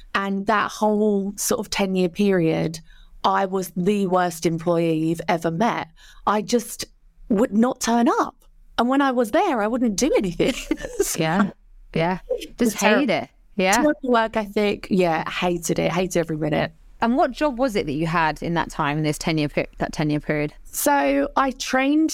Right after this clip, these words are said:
Speaker 1: to be a legal P A, and then I just ended up being a regular P A. I used to work for a big betting company, and then I spent the majority of my time, there was, like, this old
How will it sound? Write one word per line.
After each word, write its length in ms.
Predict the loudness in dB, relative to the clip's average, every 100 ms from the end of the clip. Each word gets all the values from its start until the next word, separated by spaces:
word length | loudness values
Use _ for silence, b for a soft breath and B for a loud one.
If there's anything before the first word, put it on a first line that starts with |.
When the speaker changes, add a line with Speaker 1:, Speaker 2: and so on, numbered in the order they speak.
| -2
Speaker 1:
to 100 | 0
be 360 | 2 2 0 0
a 60 | 0
legal 440 | 2 0 0 0
P 240 | 2 0
A, 460 | 0 0 -4 -6 -6 -4
and 180 | 0 2
then 120 | 0
I 80 | -2
just 200 | -2 -4
ended 160 | 0
up 100 | 0
being 200 | 0 0
a 40 | 0
regular 360 | -2 -2 -4
P 220 | 0 0
A. 40 | 2
I 220 | 2 0
used 180 | 0 0
to 60 | 2
work 240 | 2 -2
for 480 | -2 2 2 2 0
a 40 | 0
big 220 | -2 -2
betting 340 | -6 -2 -2
company, 640 | 0 -2 -2 -2 0 2 0
and 160 | 0
then 220 | 0 0
I 180 | -4 -10
spent 220 | -4 -4
the 40 | -2
majority 460 | -2 2 2 0
of 80 | -2
my 160 | -2 -2
time, 460 | -2 -2 0 -4
there 120 | -2 0
was, 140 | 2
like, 300 | 0 -2 -8 -8
this 220 | -2 -2 -2 -2
old 360 | 0 0 -4